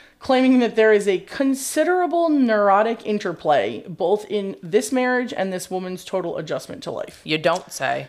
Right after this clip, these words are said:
Speaker 1: Yep. So more testing was done, and although she had a high I Q, small red flags showed up in other parts of the test, such as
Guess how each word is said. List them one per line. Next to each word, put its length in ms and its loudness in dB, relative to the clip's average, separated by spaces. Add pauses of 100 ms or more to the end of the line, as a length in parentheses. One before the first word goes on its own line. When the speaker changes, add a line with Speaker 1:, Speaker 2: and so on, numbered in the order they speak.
Speaker 1:
Yep. 200 0
So 320 2
more 220 0
testing 480 0
was 200 0
done, 240 4
and 120 -2
although 320 2
she 140 -2
had 100 4
a 80 4
high 420 2
I 60 0
Q, 260 -8
small 320 0
red 180 -2
flags 380 2
showed 220 2
up 120 0
in 120 -4
other 180 0
parts 340 -4
of 140 -6
the 60 -8
test, 320 2
such 180 -2
as 180 -6